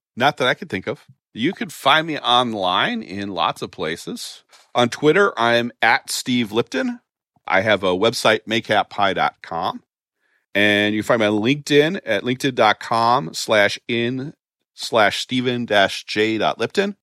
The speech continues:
And the new one, which will be up hopefully by October first, is my Patreon, which will be Make App,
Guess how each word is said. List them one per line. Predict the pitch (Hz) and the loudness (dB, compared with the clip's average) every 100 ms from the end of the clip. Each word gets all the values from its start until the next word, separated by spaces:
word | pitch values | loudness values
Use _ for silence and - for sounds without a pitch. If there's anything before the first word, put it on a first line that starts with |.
| _ _ _ - _ _ - | _ _ _ -20 _ _ -4
And | 117 120 120 113 | 2 4 4 2
the | |
new | 113 135 190 | 4 4 2
one, | 160 151 156 139 | 4 4 4 0
which | 117 - 117 | -4 -6 -4
will | 117 110 | -2 -2
be | 117 113 | -4 -6
up | 110 123 - | 2 2 2
hopefully | - - 139 - 175 156 147 | -10 0 0 0 -4 0 0
by | 131 117 110 104 | 2 4 4 4
October | 87 76 - 104 92 | 2 -2 -4 -6 -6
first, | 90 131 151 - - - - | -6 -2 -2 -2 -8 -10 -4
is | 101 104 101 98 101 98 | -2 2 2 2 0 -4
my | 92 | -6
Patreon, | 90 117 - 131 131 175 - _ _ _ _ _ | -4 -4 -4 -2 0 -2 -6 _ _ _ _ _
which | - 98 - | -6 -6 -4
will | 95 | -6
be | 104 | -4
Make | 98 110 - | 0 0 2
App, | 107 98 | 2 0